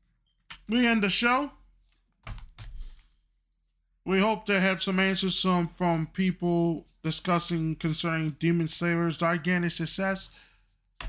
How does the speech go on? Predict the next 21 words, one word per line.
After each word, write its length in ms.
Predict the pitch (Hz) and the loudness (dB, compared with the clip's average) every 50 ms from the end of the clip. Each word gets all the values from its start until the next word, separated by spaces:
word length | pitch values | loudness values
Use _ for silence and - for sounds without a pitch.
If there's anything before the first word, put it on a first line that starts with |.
| - - - - | -8 -10 -8 -6
We'll 240 | - 143 160 160 147 | -2 0 2 2 0
put 320 | - - - 196 190 - | 0 0 0 0 0 2
that 200 | - 190 190 185 | 2 2 2 2
as 160 | 147 147 139 | 0 -2 -2
an 100 | 156 160 | -2 0
extra 480 | 160 170 180 170 - - - 190 185 180 | 2 2 2 2 2 0 0 2 2 2
for 420 | 175 - - 185 180 180 180 175 170 | 0 -2 -2 0 0 2 2 0 -2
Keigen 400 | - - - 175 156 175 170 160 | -2 -2 -2 -2 0 0 -2 -2
no 120 | 156 151 151 | -2 -4 -4
Sai. 480 | - - - 190 190 190 202 208 208 - - - _ _ _ _ _ _ _ _ _ _ _ _ _ _ _ _ _ _ _ _ _ _ _ _ _ _ _ _ _ _ _ _ _ _ _ _ _ _ - | -2 0 0 0 2 2 0 0 -2 -6 -10 -20 _ _ _ _ _ _ _ _ _ _ _ _ _ _ _ _ _ _ _ _ _ _ _ _ _ _ _ _ _ _ _ _ _ _ _ _ _ _ -4
It 120 | 165 165 170 | -2 2 4
might 320 | 185 185 185 185 - - | 4 4 2 0 -2 -2
be 320 | - 220 220 214 214 208 | 0 2 4 4 4 2
that 380 | 196 160 202 202 202 196 190 190 - | 2 2 2 2 2 2 0 -2 0
it 200 | 175 180 180 160 | 2 2 2 2
will 140 | 175 180 175 | 0 -2 -2
take 200 | - 208 196 175 | 0 -2 0 0
a 60 | 190 | 0
little 260 | 196 196 190 180 175 | 0 0 0 0 2
longer, 500 | 180 190 208 220 233 233 226 233 226 226 | 2 2 2 2 2 0 2 0 0 0
but 300 | 185 165 196 196 180 | 0 0 0 -2 -2